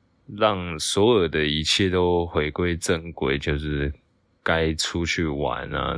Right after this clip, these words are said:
就可以出去玩，然后想群聚就可以群聚，这样子大家开开心心的。那其实我发现，就是说现在也越来越多人会想要去在政府体制之外，再另外寻求帮助大家的人，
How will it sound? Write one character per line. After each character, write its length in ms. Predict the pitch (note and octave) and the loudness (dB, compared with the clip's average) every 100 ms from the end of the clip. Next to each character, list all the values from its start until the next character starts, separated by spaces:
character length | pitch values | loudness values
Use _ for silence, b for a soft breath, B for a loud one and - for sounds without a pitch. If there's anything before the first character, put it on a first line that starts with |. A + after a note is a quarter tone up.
| D2+ | -4
就 140 | - | -4
可 140 | E2 D2+ | -2 -2
以 60 | |
出 200 | C#2+ E2+ | -2 -4
去 220 | D2+ E2+ | -2 0
玩， 420 | D2+ C#2+ - - - - | -2 -4 -6 -8 -8 -6
然 200 | D2+ D#2 | -2 0
后 320 | E2+ E2 E2 | 0 0 -2
想 200 | - D2 | -2 -2
群 260 | - D2+ F2+ | -2 -2 0
聚 240 | A2+ G2 | 2 2
就 120 | F2+ | 2
可 120 | E2+ | 0
以 60 | D2 | -2
群 300 | - C#2 C#2 | -2 -6 -6
聚， 300 | E2 E2 D2 | -2 0 0
这 80 | D2+ | 0
样 240 | D2 D2 | 0 -2
子 140 | C#2+ C#2+ | -4 -2
大 240 | F2 E2 | 0 2
家 60 | E2+ | 0
开 180 | E2 | -2
开 180 | D#2 E2 | -2 -4
心 240 | D#2+ D#2 D#2+ | -2 -2 0
心 320 | D2+ D2 D2 | -2 -2 -2
的。 120 | B1+ _ _ G#2 | -4 _ _ -2
那 220 | G#2+ F#2+ | 0 0
其 180 | - G#2+ | -2 -2
实 180 | G2+ A#2+ | 0 0
我 320 | A2 F#2+ F2 | 2 4 2
发 220 | F2+ F#2+ | 4 2
现， 200 | G2 G2+ | 2 0
就 160 | F#2 F#2 | 0 0
是 80 | F2+ | 2
说 400 | F2+ E2+ E2+ E2 | 4 4 2 0
现 300 | F#2 A2+ G2 | 0 0 2
在 220 | F#2 F#2 | 4 2
也 40 | C#2 | 4
越 200 | F2 F2+ | 4 4
来 40 | |
越 220 | F#2 F#2+ | 4 0
多 280 | E2+ F2 E2+ | 0 2 2
人 240 | E2+ C2+ G#1+ | 2 0 0
会 100 | G#2+ | 0
想 200 | - C#2+ | 0 0
要 120 | D2+ | 0
去 500 | - F#2 F2 E2 C#2+ | 0 2 2 0 -2
在 160 | - G2 | 2 2
政 320 | - A2 E2 | 4 2 2
府 360 | D2+ C#2+ C2+ C2 | -8 -10 -8 -6
体 280 | - F2+ E2 | -2 -2 0
制 200 | - A2 | -2 -2
之 260 | F2+ F#2+ G2 | -2 0 0
外， 440 | G2 G2+ E2 D#2 | 4 4 4 0
再 180 | D#2+ F#2 | 2 2
另 280 | F2 F2+ E2+ | 2 -2 0
外 160 | F2 | 0
寻 360 | E2 - D#2 D#2 | 0 0 -2 -2
求 280 | - - C#2+ - | -2 0 -2 0
帮 280 | E2 D#2+ E2+ | 0 0 -6
助 400 | - E2+ C#2 A#1 | -2 -2 -2 0
大 180 | F2+ C#2+ | 0 0
家 320 | - C#2+ C#2 | -2 -2 -2
的 260 | C2+ - C2+ | -2 -2 -2
人， 120 | A1 | -4